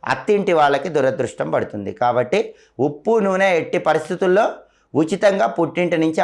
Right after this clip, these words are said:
ఆడవాళ్ళు తెచ్చుకోకూడదు. అలాగే అగ్గిపెట్టెలు కూడా తెచ్చుకోకూడదు. అగ్గిపెట్టెలకు ఎంతో కొంత డబ్బులు ఇచ్చి తెచ్చుకోవాలి, లేకపోతే అత్తింట్లో ఇబ్బందికర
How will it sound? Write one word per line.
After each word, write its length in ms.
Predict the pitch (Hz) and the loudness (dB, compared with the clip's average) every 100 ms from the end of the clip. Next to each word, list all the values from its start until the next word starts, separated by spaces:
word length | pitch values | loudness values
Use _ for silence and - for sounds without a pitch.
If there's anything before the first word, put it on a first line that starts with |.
| 147 | 2
ఆడవాళ్ళు 360 | 147 139 139 170 | 4 2 2 0
తెచ్చుకోకూడదు. 600 | 147 - 123 104 95 92 - 117 | -4 -2 -2 0 -2 -6 -8 -2
అలాగే 340 | 117 151 151 127 127 - _ - | 0 2 2 0 0 -6 _ -4
అగ్గిపెట్టెలు 640 | 131 170 240 240 - 202 180 | -2 -2 2 2 2 0 2
కూడా 120 | 180 156 | 0 0
తెచ్చుకోకూడదు. 600 | 131 - 127 101 98 90 - _ _ _ _ _ | -4 -4 -4 -2 -4 -6 -12 _ _ _ _ _
అగ్గిపెట్టెలకు 640 | 123 131 175 185 185 175 170 | -4 -2 -2 -2 -2 -2 -2
ఎంతో 220 | 147 180 175 | -2 0 0
కొంత 160 | 170 160 139 | 0 0 0
డబ్బులు 240 | 139 160 160 | 0 0 -4
ఇచ్చి 120 | 165 | -2
తెచ్చుకోవాలి, 560 | 151 143 - 110 104 101 - _ _ _ 110 | -4 -4 -4 -2 -2 -4 -14 _ _ _ 2
లేకపోతే 500 | 135 156 165 170 190 | 2 2 2 2 2
అత్తింట్లో 480 | 160 - 185 185 190 | 0 0 -2 0 0
ఇబ్బందికర 440 | 135 170 175 165 | 2 0 0 0